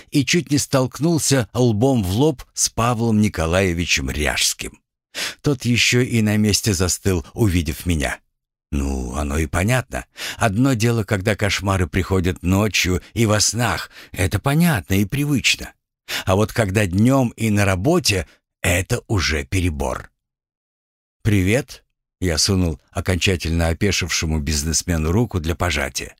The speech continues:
«Олесь, закажи пропуск вот на эту гражданку. Она часа через два ко мне подъедет».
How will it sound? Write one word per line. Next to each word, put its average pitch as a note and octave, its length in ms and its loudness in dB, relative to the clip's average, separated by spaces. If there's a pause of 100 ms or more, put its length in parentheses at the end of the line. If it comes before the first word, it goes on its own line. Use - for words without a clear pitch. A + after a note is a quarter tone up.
(760)
«Олесь, C3+ 460 2 (220)
закажи C#3 500 0
пропуск C3+ 560 -2
вот B2 260 0
на A#2+ 200 0
эту A2 200 0
гражданку. F#2+ 640 -2 (180)
Она A2 340 2
часа A2 400 0
через G#2 360 2
два G2+ 240 0
ко G2 140 0
мне E2 180 0
подъедет». F#2+ 640 -2